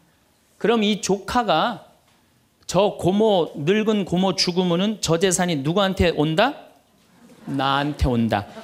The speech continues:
이 생각하는 순간부터 얘는 불행한 거예요. 고모 재물 탐내는 순간부터 얘는 불행한 거예요. 남의 재물을 탐내면 안 되는데,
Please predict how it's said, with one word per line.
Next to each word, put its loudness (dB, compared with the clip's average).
이 2
생각하는 2
순간부터 2
얘는 2
불행한 -2
거예요. -8
고모 4
재물 0
탐내는 -4
순간부터 -4
얘는 -2
불행한 -8
거예요. -10
남의 2
재물을 -2
탐내면 -2
안 0
되는데, 0